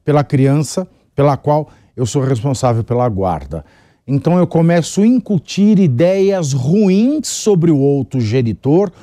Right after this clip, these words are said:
ou sobre o outro responsável, sobre o outro pai, sobre outra mãe para a criança. Fala, "Olha, eu estou sozinho porque seu pai me deixou." Ou,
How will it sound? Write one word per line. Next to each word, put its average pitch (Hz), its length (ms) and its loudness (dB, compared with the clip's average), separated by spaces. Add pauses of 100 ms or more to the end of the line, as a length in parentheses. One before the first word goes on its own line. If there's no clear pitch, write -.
(220)
ou 170 320 2 (160)
sobre 147 340 0
o 147 80 4
outro 151 440 0
responsável, 156 1120 -2
sobre 147 300 0
o 147 60 2
outro 139 220 -4
pai, 151 360 0
sobre 131 240 0
outra 127 440 0
mãe 143 380 2 (800)
para 151 220 0
a - 20 0
criança. 135 580 0 (320)
Fala, 143 180 -2
"Olha, 127 360 0
eu 92 100 -4
estou 123 240 -2
sozinho 131 540 0
porque 147 340 -2
seu 123 240 -2
pai 123 220 0
me 143 120 0
deixou." 127 560 -2 (300)
Ou, 127 300 2